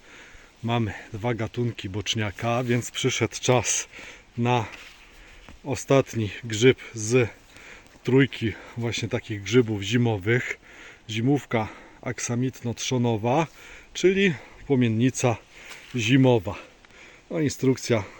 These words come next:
dokładnie taka sama jak w przypadku tych pozostałych dwóch gatunków grzybów. Grzybnia na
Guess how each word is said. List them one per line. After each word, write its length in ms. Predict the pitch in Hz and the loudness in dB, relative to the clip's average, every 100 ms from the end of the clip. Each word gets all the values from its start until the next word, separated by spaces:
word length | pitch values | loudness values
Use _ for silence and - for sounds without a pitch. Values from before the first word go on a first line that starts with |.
| - | -12
dokładnie 520 | 113 110 127 123 117 | -10 -4 0 0 0
taka 300 | - 117 - | -2 -4 -4
sama 380 | 101 123 120 110 | -2 0 0 2
jak 380 | 113 120 - - - - - - - | 2 2 2 -6 -14 -18 -20 -20 -20
w 100 | - | -10
przypadku 720 | - 117 135 127 - 117 98 - - - - - - - - - | -6 -2 2 2 0 -6 -6 -10 -18 -20 -20 -18 -16 -16 -14 -12
tych 100 | - | -4
pozostałych 720 | 131 113 113 - 139 123 92 | 0 2 2 6 8 8 4
dwóch 260 | 123 135 | 2 2
gatunków 560 | 123 117 131 117 117 104 | 2 2 0 -2 -4 -8
grzybów. 580 | 95 131 143 147 139 - - - - - - - - | 2 4 6 6 6 0 -18 -20 -20 -20 -20 -18 -10
Grzybnia 480 | 107 139 127 117 107 | 0 2 2 0 2
na 260 | 131 131 | 4 4